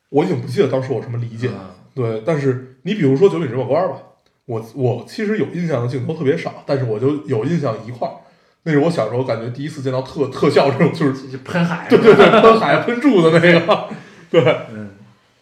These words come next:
Speaker 1: 对，有可能是因为家里层滤镜，有可能是家里层滤镜。
Speaker 2: 而且，而且它还有，就是其实它过去那些电影都有一，一层悲凉的底色。
Speaker 1: 嗯。
Speaker 2: 你虽然很无厘头，很怎么样。
Speaker 1: 那你要这么聊，其实现在就，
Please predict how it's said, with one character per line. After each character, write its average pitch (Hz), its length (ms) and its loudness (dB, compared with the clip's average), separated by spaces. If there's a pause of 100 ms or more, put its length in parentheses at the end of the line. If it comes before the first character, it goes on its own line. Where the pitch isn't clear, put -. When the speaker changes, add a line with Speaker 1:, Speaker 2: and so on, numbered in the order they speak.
(680)
Speaker 1:
对， 107 280 -10
有 147 120 4
可 - 140 0
能 123 160 2
是 123 120 0
因 127 60 2
为 135 80 0
家 131 200 0
里 113 100 -4
层 117 180 -6
滤 120 160 -2
镜， 117 160 -6 (140)
有 135 80 -2
可 220 80 2
能 226 100 -2
是 240 60 2
家 151 120 4
里 139 80 0
层 190 100 0
滤 214 40 -4
镜。 - 0 -
Speaker 2:
而 - 0 -
且， 220 100 -2
而 160 40 0
且 143 40 -2
它 190 140 -2
还 226 200 -6
有， 127 420 -6
就 165 160 -12
是 151 140 -12
其 - 180 -12
实 185 80 -10
它 196 220 -6
过 196 260 -8
去 175 240 -10
那 156 180 -12
些 165 120 -10
电 151 200 -10
影 110 100 -12
都 170 260 -8
有 113 340 -10
一， 110 300 -18
一 120 40 -14
层 120 240 -18
悲 147 180 -4
凉 107 260 -12
的 113 80 -14
底 92 180 -20
色。 - 300 -20 (100)
Speaker 1:
嗯。 120 300 -4 (160)
Speaker 2:
你 113 60 -20
虽 147 140 -8
然 131 160 -6
很 104 240 -16
无 101 60 -16
厘 113 140 -12
头， 98 260 -18
很 104 160 -18
怎 104 100 -20
么 85 120 -20
样。 90 200 -20 (280)
Speaker 1:
那 196 400 -2
你 147 60 -8
要 175 220 -10
这 320 100 -8
么 262 120 -2
聊， 113 260 -4
其 156 140 -8
实 202 80 -6
现 202 200 -10
在 220 200 -10
就， 175 120 -14